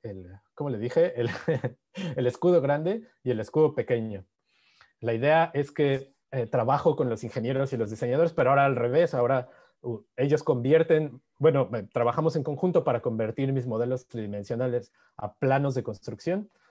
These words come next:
Estos se mandan a un taller de máquinas, el taller de máquinas fabrica las partes metálicas, nos los devuelve.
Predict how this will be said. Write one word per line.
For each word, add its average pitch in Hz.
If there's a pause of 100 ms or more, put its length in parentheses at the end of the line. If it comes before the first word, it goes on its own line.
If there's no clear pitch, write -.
Estos -
se 147
mandan 131
a 120
un 117
taller 113
de 107
máquinas, 175
el 117
taller 117
de 117
máquinas 117
fabrica 117
las 101
partes 117
metálicas, 175
nos 120
los 104
devuelve. 175